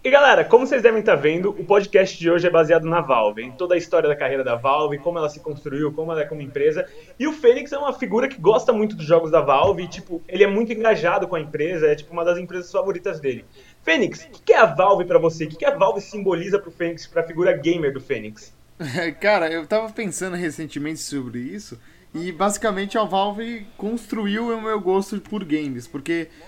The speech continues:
Speaker 2: logo no comecinho, os primeiros jogos que eu jogava, claro, era o Play um, é, eu até tive o, o sessenta e quatro, mas no P C eu jogava Age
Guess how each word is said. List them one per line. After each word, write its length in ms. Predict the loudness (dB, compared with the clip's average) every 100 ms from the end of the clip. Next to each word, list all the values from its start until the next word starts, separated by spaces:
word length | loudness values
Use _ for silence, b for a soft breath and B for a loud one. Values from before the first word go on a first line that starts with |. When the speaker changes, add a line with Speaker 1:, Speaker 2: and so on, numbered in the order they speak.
| B
Speaker 2:
logo 260 | -2 0 0
no 140 | -4
comecinho, 600 | -4 -2 -2 -2 -4 -4 -4
os 180 | -6
primeiros 420 | -6 -6 -4 -6 -2
jogos 320 | -2 -2 -4
que 80 | -6
eu 160 | -4
jogava, 460 | -4 -2 -2 -2 -6
claro, 360 | 0 0 0
era 360 | -2 -2 -4 -4 b b b
o 80 | -14
Play 360 | -6 0 2 2
um, 840 | 2 -2 -4 -4 -6 -6 -8 -8
é, 220 | -8 -6
eu 240 | -6 -6 -4
até 320 | -4 -2 -2
tive 320 | -4 -8 -2
o, 80 | 0
o 520 | 0 -2 -6 -8 -8
sessenta 180 | -4 -4
e 40 | -4
quatro, 840 | -2 -2 0 -2 -4 -6 -6 -10 b b -8
mas 340 | 2 2 2
no 200 | -4 -6
P 180 | -4 -4
C 480 | -4 -2 -2 -2 -4
eu 100 | -6
jogava 380 | -4 2 2 2
Age 560 | 0 0 -2 -6 -14